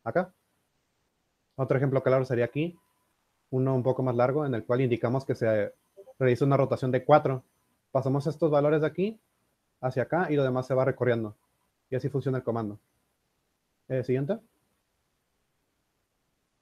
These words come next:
Eh, el comando de A S R significa Arithmetic Shift Right. Es similar al anterior debido a que se realiza una, un movimiento con los valores de aquí.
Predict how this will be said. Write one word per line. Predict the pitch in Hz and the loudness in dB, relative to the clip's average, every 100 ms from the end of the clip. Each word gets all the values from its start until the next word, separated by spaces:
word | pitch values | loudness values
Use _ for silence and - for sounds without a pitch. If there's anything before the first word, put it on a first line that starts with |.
| _ _ _ _ _ _ _ _ _ _ _ _ _ _ _ _ - | _ _ _ _ _ _ _ _ _ _ _ _ _ _ _ _ -4
Eh, | 143 147 143 139 - _ _ _ _ _ - | 0 2 2 -2 -8 _ _ _ _ _ -2
el | 147 | 0
comando | 151 156 165 180 | 2 2 4 4
de | 165 | 6
A | 151 | 6
S | 160 175 | 4 4
R | 165 165 180 | 4 6 2
significa | 180 151 147 139 160 | 0 -2 -2 2 2
Arithmetic | 147 135 135 151 | 4 2 2 -2
Shift | 151 147 139 | -2 -2 2
Right. | 143 139 - _ _ _ - | 4 2 0 _ _ _ -4
Es | 165 | 0
similar | 208 190 147 | 4 4 6
al | 170 | 4
anterior | 180 160 123 143 185 | 2 0 2 4 2
debido | 156 135 131 151 | 2 2 4 2
a | 151 | 0
que | 143 | -2
se | 135 | 0
realiza | 127 127 | 0 0
una, | 151 147 131 110 - _ _ _ _ _ _ | -2 -2 -2 -4 -10 _ _ _ _ _ _
un | 147 156 | -2 0
movimiento | 156 170 143 139 151 | 4 4 4 0 -2
con | 147 | -2
los | 135 120 | -2 0
valores | 120 127 143 - | 2 2 0 -2
de | 123 | -4
aquí. | 170 180 | -2 -6